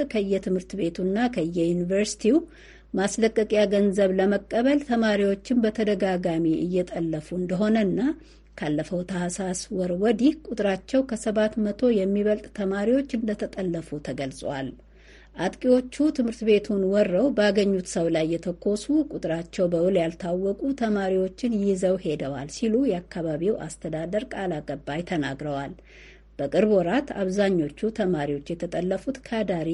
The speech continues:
ትምህርት ቤቶች እንደነበረም ይታወሳል። አድማጮች፣ ዜናው የሚተላለፍላችሁ ዋሽንግተን ዲ ሲ ከሚገኘው የአሜሪካ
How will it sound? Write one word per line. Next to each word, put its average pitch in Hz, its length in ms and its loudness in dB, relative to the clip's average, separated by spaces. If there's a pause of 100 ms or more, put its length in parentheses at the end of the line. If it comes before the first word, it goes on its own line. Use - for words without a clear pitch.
ትምህርት 151 360 -4
ቤቶች 143 440 -8
እንደነበረም 151 720 -2 (200)
ይታወሳል። 127 800 -8 (600)
አድማጮች፣ 285 680 6 (140)
ዜናው 254 280 6
የሚተላለፍላችሁ 220 1200 2
ዋሽንግተን 269 640 2
ዲ 233 140 2
ሲ 240 180 -2
ከሚገኘው 226 800 2
የአሜሪካ 165 540 4